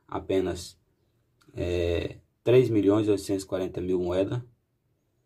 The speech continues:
Às vezes a gente fala número grande, as pessoas acham que... Fala três milhões e pouco, acham que é muita moeda na numis-, na numismática. Mas muitas moedas, pessoal, quando é cunhada aí seiscentos milhões de moeda, quinhentos milhões,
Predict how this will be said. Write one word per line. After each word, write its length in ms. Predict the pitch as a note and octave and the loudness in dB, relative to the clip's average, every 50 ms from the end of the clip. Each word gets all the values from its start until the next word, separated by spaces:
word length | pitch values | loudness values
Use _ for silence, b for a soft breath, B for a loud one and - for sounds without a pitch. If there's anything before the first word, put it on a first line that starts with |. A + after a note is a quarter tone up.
| _ _ _ _ _ _ _ _ _ | _ _ _ _ _ _ _ _ _
Às 220 | - - G2 G2+ G2+ | -2 0 2 4 4
vezes 180 | A#2 A#2+ A#2+ | 4 4 4
a 40 | C3+ | 4
gente 120 | C3 C3 | 2 0
fala 240 | - - A2+ A2+ A2 | 4 4 6 6 6
número 460 | A2 A#2+ C3 C3+ A#2 G#2 F#2+ - F2 | 6 6 4 6 4 4 2 0 -2
grande, 400 | - - G2+ A2 B2 - - A#2+ | -2 -2 -2 -2 -2 -2 -4 -8
as 100 | G#2 G#2 | -10 -10
pessoas 440 | - _ A2 G#2+ - - G#2 G2+ G2+ | -8 _ -8 -8 -2 4 6 6 6
acham 180 | G2+ - - _ | 6 2 -10 _
que... 440 | - A2 G#2 G2 F#2+ F#2 F#2 - - - _ _ _ _ _ _ _ | -2 0 2 2 2 0 -2 -8 -16 -20 _ _ _ _ _ _ _
Fala 260 | _ - G2+ G2+ A2+ A2 | _ 2 4 4 4 2
três 300 | - - A2 G#2+ G2+ G#2 | 2 2 2 2 2 2
milhões 280 | G2+ G2 G2+ G2+ F#2+ | 2 4 2 2 0
e 60 | A2 | -2
pouco, 320 | - - - A#2+ B2+ - - | -8 -6 -6 -6 0 2 0
acham 160 | C3+ C3 - | 0 0 -2
que 80 | _ A2 | _ 0
é 20 | |
muita 280 | G#2+ G#2+ A#2 A2+ A#2+ A2+ | 2 2 2 0 0 -2
moeda 440 | A2+ A2+ G2 F#2+ F2+ - - - - _ _ _ _ _ _ _ _ _ | 2 2 2 2 0 -2 -6 -12 -16 _ _ _ _ _ _ _ _ _
na 240 | - - G2 F#2+ | -8 -4 0 2
numis-, 540 | G2 G2 G2 G2 F#2+ F#2+ F#2+ F2 - - - | 2 4 4 4 2 0 -2 -6 -6 -8 -6
na 160 | - G2 G2+ | -2 0 2
numismática. 640 | G#2 G2+ G#2+ G#2+ G2 F#2+ F#2+ F2+ F2+ F2+ - - _ _ _ _ _ _ _ _ _ _ _ _ _ _ _ _ _ - | 4 4 4 2 2 0 -2 -4 -4 -6 -10 -16 _ _ _ _ _ _ _ _ _ _ _ _ _ _ _ _ _ 0
Mas 220 | A2 A2 G#2 G2 | 4 4 4 6
muitas 260 | A#2 B2+ C#3 C#3 C3+ | 6 4 4 4 2
moedas, 320 | B2+ B2+ A#2 A#2 B2 C3 B2 | 2 6 6 6 6 6 0
pessoal, 280 | - B2 A2+ - G2+ G2+ | 0 -2 0 2 2 2
quando 220 | - - G#2 G#2+ | 2 0 -2 -2
é 100 | A2 G#2 G#2 - _ _ _ _ _ _ | -2 -2 -4 -8 _ _ _ _ _ _
cunhada 340 | A2 G#2 G2+ G2+ G2+ G2 | 0 2 2 4 4 6
aí 300 | G2+ G2+ G2 F#2+ - - - _ _ _ _ | 6 6 6 4 0 -4 -16 _ _ _ _
seiscentos 500 | _ - - A2 G2+ G2+ - A2 G#2 G#2 | _ 0 2 2 2 4 2 -2 -2 0
milhões 400 | A2+ A#2 A2+ A2 G#2+ A2+ A2+ G#2 | -2 0 2 4 4 4 4 4
de 60 | G2 | 4
moeda, 600 | G2+ G2 G2 G2 G2 G2+ G2+ F#2+ F#2+ F2+ - - _ _ | 4 4 4 6 6 6 4 2 0 -4 -4 -12 _ _
quinhentos 300 | _ - G2 G2 F#2+ - | _ -4 -4 -4 -4 -4
milhões, 580 | - F#2 F2 F#2+ G2 G2+ G2+ F#2 - - - | -6 -4 0 0 2 2 0 -2 -4 -8 -18